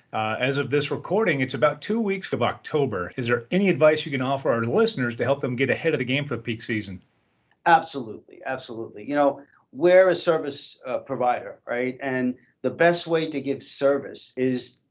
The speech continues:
Speaker 2: getting estimated projections, right? Letting us know what you're gonna have.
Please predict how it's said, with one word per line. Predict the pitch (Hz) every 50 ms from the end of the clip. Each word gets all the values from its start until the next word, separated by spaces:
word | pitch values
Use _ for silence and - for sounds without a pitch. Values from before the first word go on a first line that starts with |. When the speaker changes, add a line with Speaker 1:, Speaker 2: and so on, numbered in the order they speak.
| _
Speaker 2:
getting | - 170 156 160 160 160 151 151 143 143 - - _
estimated | - 185 185 185 - 196 190 185 185 170 165 -
projections, | 151 143 127 139 135 127 - - - - _ _ _ _ _ _ _
right? | - 127 131 135 131 139 135 - _ _ _ _ -
Letting | 135 143 160 175 185 190 185 175 170
us | 160 147 - - -
know | 147 143 143 135 135 135 135
what | 131 131 156 180 180 180 -
you're | 175 143
gonna | 139 151 139 139 127
have. | 123 120 120 113 107 107